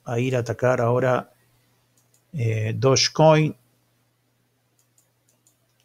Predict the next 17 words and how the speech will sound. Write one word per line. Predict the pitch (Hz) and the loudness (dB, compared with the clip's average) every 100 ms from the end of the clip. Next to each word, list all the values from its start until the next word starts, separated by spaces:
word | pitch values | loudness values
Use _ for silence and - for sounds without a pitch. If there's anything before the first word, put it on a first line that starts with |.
| _ _ _ _ _ _ _ _ - | _ _ _ _ _ _ _ _ -8
Cero | - 160 156 | 2 4 6
veinticuatro | 135 120 120 143 151 147 131 | 4 0 -2 2 2 2 0
ochenta | - 123 120 | 0 -2 -2
y | 123 | -2
dos, | 143 143 135 | -2 0 -2
cero | - 139 127 | 0 2 2
veintiocho | 117 131 156 160 - | -2 -2 2 2 2
aproximadamente | 117 123 110 123 127 123 139 135 131 | -2 -2 -4 -4 -2 -2 -4 -4 -4
va | 117 127 | -2 -2
a | 127 | -2
ir | 127 | -4
a | 120 | -6
atacar | 117 127 127 | -4 -4 -4
esa | 117 104 | -6 -8
zona | - 127 127 120 | -8 -6 -4 -4
y | |
después, | 107 - 120 117 - | -6 -4 -4 -4 -8